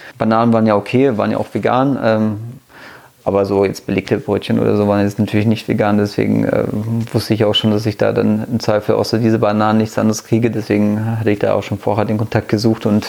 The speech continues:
die waren halt ziemlich offen, ähm, und das fand ich halt auch schon ziemlich cool von denen.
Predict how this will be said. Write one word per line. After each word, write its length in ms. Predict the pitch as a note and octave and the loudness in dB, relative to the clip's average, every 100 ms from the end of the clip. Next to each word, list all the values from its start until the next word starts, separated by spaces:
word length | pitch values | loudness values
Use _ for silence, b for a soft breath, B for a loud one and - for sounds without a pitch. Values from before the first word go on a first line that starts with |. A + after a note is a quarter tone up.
| - | -4
die 180 | G2+ G#2 | -2 0
waren 160 | G#2+ | 2
halt 200 | G2+ F#2+ | 2 0
ziemlich 320 | - G#2 G2+ | 0 -2 0
offen, 340 | - G2 G#2+ - B B B B B B - | -2 0 -2 -4 B B B B B B -6
ähm, 560 | - G2+ G2+ F#2+ G2 G2+ - - | -2 2 2 2 0 -4 -12 -4
und 120 | A2 | 0
das 340 | G#2 - - A#2+ A#2+ A3+ - - G2 A2+ | 0 -2 -6 -4 -4 -4 -8 -12 -10 -8
fand 160 | - G2+ | -2 0
ich 80 | G#2 | 2
halt 100 | - | 0
auch 120 | G2 | -2
schon 180 | - G#2 | -4 -2
ziemlich 320 | A2 G#2 - | -2 -4 -8
cool 80 | A2+ | -6
von 180 | A2 G#2+ | -2 0
denen. 360 | G#2+ G#2+ A2+ | 0 -2 -6